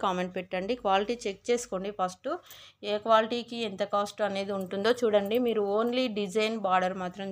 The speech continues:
చూసి అలా కామెంట్ పెట్టడం అయితే కొ-, కొంచెం బాగుండదండి. చూడండి, ఫస్ట్ క్వాలిటీ చూడండి. మీరు క్వాలిటీ చూసిన తర్వాత మీకు తెలుస్తుంది. మీరు డిజైన్ ఇదంతా చూస్తే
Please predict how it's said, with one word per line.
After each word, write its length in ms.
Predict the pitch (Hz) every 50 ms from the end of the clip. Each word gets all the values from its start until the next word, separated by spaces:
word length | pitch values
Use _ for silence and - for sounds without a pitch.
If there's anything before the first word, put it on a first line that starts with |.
| 180 190
చూసి 300 | 185 190 185 - 285 339 370 _ _ - - - - - _ -
అలా 220 | - 190 196 202 196 -
కామెంట్ 300 | 202 208 226 233 240 240 -
పెట్టడం 300 | 226 233 220 214 220 208 208 208
అయితే 140 | 208 240 240 240 -
కొ-, 160 | 208 196 190 190 185 185 185 180 - _ _ - - -
కొంచెం 260 | 214 208 202 - 208 196 190 185 185
బాగుండదండి. 640 | 180 190 202 214 214 208 196 185 180 180 185 240 311 370 - _ - - - _ _ _ _ _ _ _ _ _ _ _ _ _ _ _ _ - _ _ _ - -
చూడండి, 400 | 214 190 190 180 185 202 247 320 - _ _ _ _ _ _ - - - - _ _ _ _ _ -
ఫస్ట్ 240 | - 214 214 - - 285 269 -
క్వాలిటీ 340 | 233 208 208 220 233 262 262 -
చూడండి. 320 | - 233 196 190 185 185 185 180
మీరు 160 | 180 180 180 180
క్వాలిటీ 280 | - 196 196 202 202 240 226 -
చూసిన 280 | 214 208 208 - 214 196 202
తర్వాత 340 | 196 190 190 190 190 - 285 311 269 247 226
మీకు 180 | 220 214 - 196 -
తెలుస్తుంది. 480 | 185 185 196 196 - - 202 196 214 262 277 262
మీరు 140 | 262 262 254 240 - - - - - _ _ - 196 185
డిజైన్ 420 | 220 214 196 226 254 254 254 254 254 254 247 240
ఇదంతా 340 | 233 226 220 214 220 220 240 240 -
చూస్తే 260 | 233 220 214 220 -